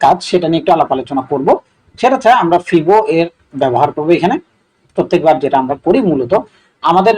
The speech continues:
<clears throat> বেসিস পয়েন্ট হিসেবে গত সপ্তাহে আমরা দেখিয়েছি, এটা আমাদের, আহ,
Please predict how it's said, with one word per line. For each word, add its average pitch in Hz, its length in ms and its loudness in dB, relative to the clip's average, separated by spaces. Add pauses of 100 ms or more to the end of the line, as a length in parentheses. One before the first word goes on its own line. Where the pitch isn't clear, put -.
<clears throat> 135 520 -2
বেসিস 170 300 -2
পয়েন্ট 202 220 2
হিসেবে 196 180 2
গত 151 200 -4
সপ্তাহে 180 360 0
আমরা 175 140 2
দেখিয়েছি, 175 400 0
এটা 160 260 0
আমাদের, 156 280 0 (100)
আহ, 127 260 -2